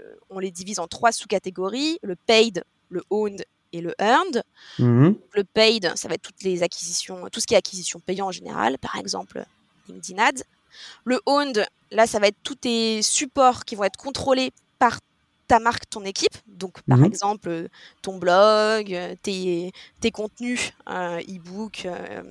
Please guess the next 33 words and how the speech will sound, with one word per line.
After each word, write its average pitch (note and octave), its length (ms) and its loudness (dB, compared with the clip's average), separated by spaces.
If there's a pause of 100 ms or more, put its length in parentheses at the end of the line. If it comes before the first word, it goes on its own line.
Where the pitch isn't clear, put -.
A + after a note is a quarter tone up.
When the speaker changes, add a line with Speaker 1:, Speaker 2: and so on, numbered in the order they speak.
(380)
Speaker 1:
euh, - 100 -14
webinar. G#3 560 0 (540)
Et A#3+ 100 0
puis - 160 -2
après, B3 220 2
le A3+ 120 2 (140)
earned, A#3+ 560 4 (160)
c'est A#3+ 640 -2
la G3+ 100 0
visibilité A3+ 600 -6
que - 40 -12
tu - 160 -14
vas G3+ 300 4 (140)
gagner A#3 680 0 (240)
sans - 360 -2
l'acheter C4+ 320 0
directement. G3+ 600 -2
Donc, G3 120 -14
c'est - 120 -12
pas F#3+ 140 -6
du F#3 140 -20
paid. C4 420 4 (200)
Et, B3 340 2 (520)
euh, G2+ 280 -10
sans - 260 -2
la A#3 120 6
produire A#3+ 580 -4
toi C4 380 2
ou A#3+ 80 -6
sans A#3+ 180 -2
la G3+ 80 2
distribuer G3+ 420 -10
toi. - 240 -2